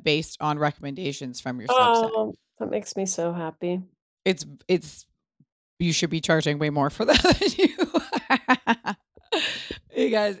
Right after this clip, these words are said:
Speaker 1: it's really, you just are
Speaker 2: Thanks.
Speaker 1: laying the foundation. And you do a good job of saying, like, you know, of noting prices on things. If you want this kind of experience, like, this is more high end, this is more entry. Like, you do a good job of letting everybody know kind of what they're getting into from a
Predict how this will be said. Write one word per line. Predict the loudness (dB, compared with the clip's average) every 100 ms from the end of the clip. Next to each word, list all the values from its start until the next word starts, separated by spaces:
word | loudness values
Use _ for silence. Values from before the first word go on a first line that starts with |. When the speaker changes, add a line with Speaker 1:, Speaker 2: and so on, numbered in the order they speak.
| 2
Speaker 1:
it's | 6 6 4
really, | 4 6 8 6
you | 2 -2
just | 0 2
are | 6
Speaker 2:
Thanks. | 6 6
Speaker 1:
laying | 4 2 2 2
the | 2
foundation. | 4 4 4 2 2 0 -2 -14 2
And | 6
you | 6
do | 6
a |
good | 4 4
job | 2 2
of | -2
saying, | 0 0 0
like, | -2 -2 -16 -20 -4
you | 2
know, | 4 4 4
of | 2 0
noting | 0 4 6 6 4 0 -4 2
prices | 4 4 2 2
on | 2 2
things. | -2 -2 -4
If | -8
you | -2
want | -2 0
this | -2
kind | -2 -2 0
of |
experience, | -2 -2 2 4 4 2 0 -4
like, | -8 -8 -6
this | -8 -8
is | -8
more | -4 -2
high | 0 0
end, | 2 0 -4 -6
this | -6 -4
is | -4
more | 0 2
entry. | 0 -2 -2 -2
Like, | 0 -2 -4 _ _ _ -6
you | -4
do | 0 0
a |
good | 0 -2
job | 0 0 0
of | -4 -6 -6
letting | -4 -4 -6
everybody | -8 -6 -4
know | -4 -4
kind | -4
of | -4
what | -6
they're | -6
getting | -10 -12 -12
into | -14 -20
from | _ -12
a | -12